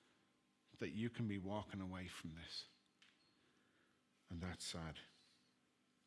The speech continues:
I'm nearly done. I know that's when a pastor or preacher says that, it's a little kind of, "Hmm, is he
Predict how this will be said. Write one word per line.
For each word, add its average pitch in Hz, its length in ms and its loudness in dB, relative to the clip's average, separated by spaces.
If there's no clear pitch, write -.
I'm 135 140 10
nearly 156 320 12
done. 120 280 10
I 120 120 6
know 139 460 12
that's - 540 8
when 120 140 8
a 107 80 4
pastor 139 460 10
or 110 60 6
preacher 120 420 6
says 113 300 4
that, 107 200 2
it's 95 180 0
a 110 60 4
little 107 320 2
kind 110 320 2
of, 98 60 2
"Hmm, 107 320 2
is 101 120 0
he 98 140 2